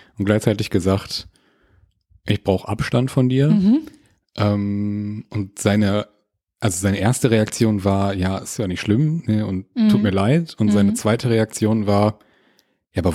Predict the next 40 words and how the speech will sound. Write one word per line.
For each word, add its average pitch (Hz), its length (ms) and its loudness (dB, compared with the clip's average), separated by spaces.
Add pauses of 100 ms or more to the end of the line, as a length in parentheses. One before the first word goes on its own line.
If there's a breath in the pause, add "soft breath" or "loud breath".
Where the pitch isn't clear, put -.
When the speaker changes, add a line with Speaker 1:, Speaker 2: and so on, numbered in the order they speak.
(120)
Speaker 1:
warst 98 220 0
du - 40 -2
schon 92 200 0
in 92 80 2
mich - 160 -2
verliebt, 92 360 0
als 92 200 0
ich - 160 -6
da 92 100 2
auch - 160 -4
bei 87 140 0
dir 90 100 2
übernachtet 82 480 -4
hab?" 131 300 -2 (1300)
Und 113 80 4
dann 104 260 0 (240)
saß 113 300 2
ich 131 120 -2
halt 123 180 2
da, 120 420 2 (760)
"Ja, 110 680 0
schon." 110 420 -2 (1040)
Und 113 180 2
dann 107 120 4
hat 123 140 2
er 104 120 4
so, 107 380 2
auch 107 80 -8
so 120 100 -4
kurz - 220 -6
drüber 101 160 0
nachgedacht 117 560 -2
und 117 120 -2
so. 123 260 2 (720 loud breath)
Und 104 480 0 (840)
ich - 100 -6
glaub, 117 160 2
in 110 100 0
dem 117 120 2
Moment 117 720 2